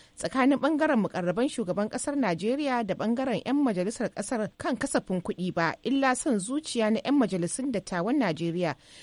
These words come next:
Saboda a mulkin shugabannin ƙasa na baya, an saba baiwa 'yan majalisun ƙasar na goro kafin su sa hannu a kan kasafin kuɗin. Yanzu kuma shugaba Buhari ya hana su ko asi.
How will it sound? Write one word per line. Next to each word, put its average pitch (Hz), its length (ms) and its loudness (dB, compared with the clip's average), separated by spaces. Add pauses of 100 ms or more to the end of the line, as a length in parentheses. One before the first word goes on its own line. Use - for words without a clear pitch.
(120)
Saboda 262 400 2
a 170 40 2
mulkin 254 340 2
shugabannin 185 560 0
ƙasa 240 300 -2
na 226 100 2
baya, 196 420 0 (220)
an 262 140 2
saba 330 440 2
baiwa 240 240 2
'yan - 140 0
majalisun 196 500 0
ƙasar 240 320 -2
na 190 120 0
goro 202 420 0 (320)
kafin 185 320 -2
su - 100 -6
sa 240 220 0
hannu 247 340 2
a - 80 -4
kan - 200 -4
kasafin 185 400 -4
kuɗin. 175 300 -4 (360)
Yanzu 196 240 0
kuma 302 160 0
shugaba 226 420 0
Buhari 220 380 -2
ya 240 100 0
hana 233 300 0
su 175 140 -10
ko - 180 -6
asi. 160 480 -4